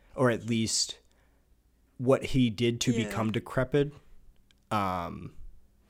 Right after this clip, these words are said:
Speaker 1: he's confident about the trade-off that he had. And so I sat down for a
Speaker 2: Yeah.
Speaker 1: really long time and I was like, "How does one survive while being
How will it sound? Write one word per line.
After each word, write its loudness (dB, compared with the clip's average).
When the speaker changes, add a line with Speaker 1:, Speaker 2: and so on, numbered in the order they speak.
Speaker 1:
he's 0
confident 0
about -4
the -8
trade-off 0
that -8
he -10
had. -8
And -4
so 4
I 0
sat 2
down 2
for -4
a -2
Speaker 2:
Yeah. -2
Speaker 1:
really -2
long -4
time -6
and -6
I -6
was -8
like, -10
"How 0
does 0
one -2
survive -4
while -2
being -2